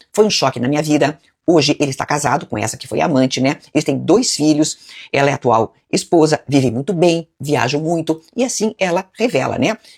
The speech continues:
que várias coisas estão acontecendo de bom na vida desse ex-marido.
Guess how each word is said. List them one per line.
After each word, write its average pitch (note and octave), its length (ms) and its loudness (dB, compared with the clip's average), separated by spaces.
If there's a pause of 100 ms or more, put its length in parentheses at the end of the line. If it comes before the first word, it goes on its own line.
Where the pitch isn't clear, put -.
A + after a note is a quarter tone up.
(140)
que G4 280 -4
várias G#3+ 380 -4
coisas E3 340 -2
estão E3 320 -2 (160)
acontecendo F3 920 -4 (140)
de C3 120 -2
bom C3+ 340 0 (200)
na C3 80 -4
vida A#2+ 320 -2 (260)
desse C#3 280 0
ex-marido. C3 440 -2